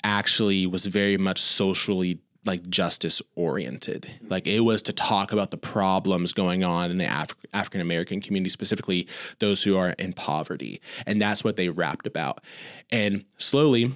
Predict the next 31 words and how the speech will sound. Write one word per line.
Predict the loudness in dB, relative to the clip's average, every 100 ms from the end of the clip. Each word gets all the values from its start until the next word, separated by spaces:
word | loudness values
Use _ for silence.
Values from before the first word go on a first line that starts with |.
| -6 -2
as | 0 0
it |
became | 0 2
more | 2 4
popular | 2 2 4 4 2 -2 -12 _ -12 -2
and | 2
began | 2 2
to | 2
sell | 4 4 6
more, | 6 6 6 2 0
they | 2 4
realized, | 6 6 6 4 2 2
you | 2
know |
what | 4
sells | 4 4 4 4
more? | 4 4 0 -4 _ -2
It's | 0 2 0 0 -6 -20 -20 _
drugs, | 2 4 4 4 4 2 0 -6
sex, | 0 2 2 2 2 0 -2 -8
and | -2 0
money | 0 -2 -4 -8 _ _
whenever | -2 0 2
we | 2
talk | 0 0
about | -2 0
these | 0 0
things. | 0 -2 -4 -10 -14 -4
And | -2 2
that's | 2 2 0
how | 0 0 2 2 2